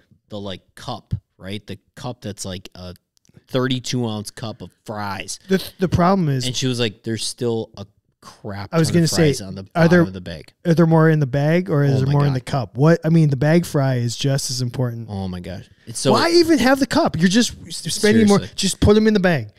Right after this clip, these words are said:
Speaker 1: My
Speaker 2: Put 'em in the bag. Save yourself the price of a cup. You probably will triple your profits.
Speaker 1: One hundred percent.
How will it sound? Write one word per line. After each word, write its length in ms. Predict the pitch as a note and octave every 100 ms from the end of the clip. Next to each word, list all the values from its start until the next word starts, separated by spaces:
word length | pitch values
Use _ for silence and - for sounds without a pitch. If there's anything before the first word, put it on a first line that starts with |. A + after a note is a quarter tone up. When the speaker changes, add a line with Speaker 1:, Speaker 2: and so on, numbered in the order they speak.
| _
Speaker 1:
My 260 | A2+ A2+ A2+
Speaker 2:
Put 120 | G#3+
'em 100 | A3
in 60 | A3
the 60 |
bag. 240 | G3 G3+ F#3+
Save 240 | - F3+
yourself 360 | G3+ - G3 G3
the 120 | E3
price 320 | - F3 F3+
of 60 | E3
a 40 |
cup. 300 | D3+ F3 F3
You 80 | D#3
probably 400 | - D#3+ E3 E3
will 260 | D3+ C#3+ _ _ -
triple 260 | - F3
your 120 | E3 C3
profits. 520 | B2 B2 G#2+ - - _ _ _ _
Speaker 1:
One 240 | A#2+ A#2 A#2+
hundred 540 | - - C#3+ D3 D#3+
percent. 540 | - E3 - G#2+ G2+